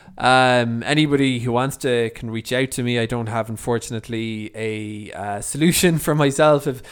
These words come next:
if I, if I do figure out how to cure myself of F D, um,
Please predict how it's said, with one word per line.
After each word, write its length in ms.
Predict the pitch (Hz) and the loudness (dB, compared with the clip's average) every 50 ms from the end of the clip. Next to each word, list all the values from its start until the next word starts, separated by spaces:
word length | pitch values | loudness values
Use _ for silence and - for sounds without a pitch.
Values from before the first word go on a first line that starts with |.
| - - - - - | -20 -20 -20 -20 -8
if 160 | - 147 123 151 | -4 -2 2 4
I, 120 | 143 143 | 4 4
if 280 | 143 139 127 143 - - | 4 2 0 -2 0 2
I 120 | 139 131 | 2 0
do 260 | 123 127 160 180 180 | 2 2 2 2 2
figure 400 | 180 - 170 151 147 147 139 139 | 2 0 -2 0 2 2 4 4
out 320 | 139 139 139 135 127 - - | 2 2 0 -2 -6 -10 -12
how 220 | - 135 139 131 131 | -10 -6 -4 -4 -4
to 100 | - 131 | -4 -8
cure 220 | - - 143 127 | -8 -4 -2 -2
myself 440 | 123 123 113 - - 120 120 117 - | 0 -2 -2 -2 -2 -4 -4 -4 -6
of 100 | 120 117 | -8 -6
F 200 | 117 117 - - | -6 -6 -6 -8
D, 500 | - 120 117 120 117 113 107 110 104 - _ | -8 -6 -6 -4 -4 -4 -6 -6 -8 -12 _
um, 1000 | - 113 113 110 110 110 110 104 104 104 98 101 101 107 101 95 90 69 65 - | -10 -6 -6 -4 -4 -6 -6 -6 -8 -8 -10 -12 -12 -14 -14 -14 -16 -18 -20 -20